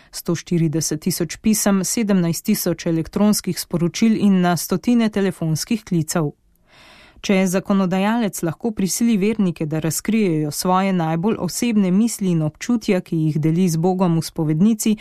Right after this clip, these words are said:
potem zares ni življenjskega prostora, ki bi bilo svobodno ali varno pred vmešavanjem vlade, je izjavil nadškof Los Angelesa Peter Gomez, ki je vodil kampanjo.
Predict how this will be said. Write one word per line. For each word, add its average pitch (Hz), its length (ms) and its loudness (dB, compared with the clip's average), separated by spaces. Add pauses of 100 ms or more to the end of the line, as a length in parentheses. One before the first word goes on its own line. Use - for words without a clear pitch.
(320)
potem 240 360 2
zares 220 440 0
ni 240 180 4
življenjskega 170 800 -2
prostora, 220 580 -2
ki 214 160 -4
bi 170 160 0
bilo 151 300 0
svobodno 165 720 0
ali 180 160 -2
varno 165 480 0
pred 196 260 -4
vmešavanjem 160 800 0
vlade, 170 440 0 (400)
je 180 180 2
izjavil 156 500 0
nadškof 160 460 -2
Los 160 240 -2
Angelesa 185 760 0
Peter 160 380 -6
Gomez, 170 480 -2 (300)
ki 196 200 0
je - 20 -2
vodil 147 360 -2
kampanjo. 160 680 0